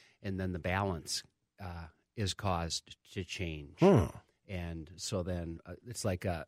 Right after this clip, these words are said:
Speaker 1: <clears throat> like a bicycle wheel or, or a tire going down the road. If it's out of balance, it shakes terribly. And so that's
Speaker 2: Interesting.
Speaker 1: what's happening with the engine, I think.
Speaker 2: Okay.
Speaker 1: So, assuming the check engine light's not on. If the check engine light's on,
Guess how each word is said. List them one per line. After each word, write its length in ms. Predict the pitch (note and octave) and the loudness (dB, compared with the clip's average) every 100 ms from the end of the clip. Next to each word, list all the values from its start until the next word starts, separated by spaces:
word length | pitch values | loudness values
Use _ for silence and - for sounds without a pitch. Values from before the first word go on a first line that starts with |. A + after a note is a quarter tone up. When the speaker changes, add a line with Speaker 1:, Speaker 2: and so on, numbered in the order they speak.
| _ | _
Speaker 1:
<clears throat> 80 | - | 8
like 380 | G#3 C#3+ A#2+ | 8 8 4
a 60 | F#2+ | 4
bicycle 480 | A#2 A#2 A#2 G2 F#2 | 4 6 4 2 0
wheel 260 | F#2+ G2 G2 | 2 2 2
or, 140 | F2 | 0
or 240 | - F2+ | 0 -2
a 140 | E2+ E2+ | -2 -4
tire 540 | - C3 A2+ F#2 F2 - - - _ - | 2 4 4 2 -4 -8 -20 -20 _ -4
going 280 | G#2+ G2+ F#2+ | 0 0 0
down 220 | F#2 F2+ | 0 -2
the 80 | F2+ | 0
road. 280 | G#2 G#2 F2 | 0 0 -2
If 140 | - | -4
it's 160 | F#2 G2 | -4 -2
out 140 | F2 | -2
of 80 | D2+ | -2
balance, 460 | F2+ G#2 D#2 - | 0 0 -4 -8
it 100 | F2 | -10
shakes 280 | - F2 - | -8 -6 -6
terribly. 560 | - F2 D#2 D2 C2+ - - | -6 -4 -6 -10 -16 -16 -6
And 140 | F2+ | 2
so 100 | C3 | 4
that's 100 | D3 | 4
Speaker 2:
Interesting. 260 | F#2 F#2 G2 | 2 -2 -4
Speaker 1:
what's 80 | - | -4
happening 400 | F#2 E2+ E2+ E2 | -4 -4 -6 -8
with 160 | D#2+ E2 | -8 -10
the 120 | - | -6
engine, 400 | F#2 F2+ E2+ D#2+ | -4 -4 -6 -10
I 140 | D#2+ | -10
think. 400 | - D#2+ D2 - _ - | -8 -10 -12 -20 _ 2
Speaker 2:
Okay. 340 | C3+ D#3+ B2 A#2+ | 4 10 12 12
Speaker 1:
So, 60 | - - - | 6 -18 -6
assuming 360 | A#2 - F3+ D3+ | 4 8 10 10
the 80 | C3+ | 8
check 260 | - A#2+ | 6 4
engine 300 | A2 G2 F#2 | 4 2 -2
light's 300 | E2+ D#2 - F2+ | -4 -6 -6 -4
not 220 | E2 D#2+ | -4 -4
on. 160 | D2+ | -6
If 100 | D#2 | -8
the 60 | G2 | -6
check 240 | - A#2 C#3 | 0 2 4
engine 340 | C3 A#2 G2+ | 2 2 0
light's 300 | F#2+ F2+ - | 0 -2 -4
on, 420 | G2 F2 E2+ E2 | -4 -4 -2 -6